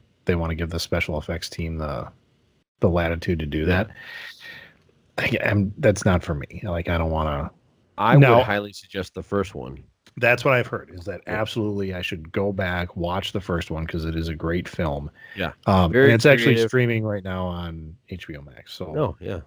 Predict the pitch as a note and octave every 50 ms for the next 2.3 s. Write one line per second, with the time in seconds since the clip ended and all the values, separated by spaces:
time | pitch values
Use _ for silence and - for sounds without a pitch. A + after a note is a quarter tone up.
0 | - - G2+ G#2+ G2 D#2+ C#2+ C#2 D#2+ F#2+ F2 E2 D#3 D#3 - - _ _ _ _
1 | _ _ _ _ - A2 G2+ - - G2+ G2+ F#2+ F#2+ F#2 F2+ F2+ F2 E2+ E2+ E2+
2 | D#2+ D#2 D#2+ - -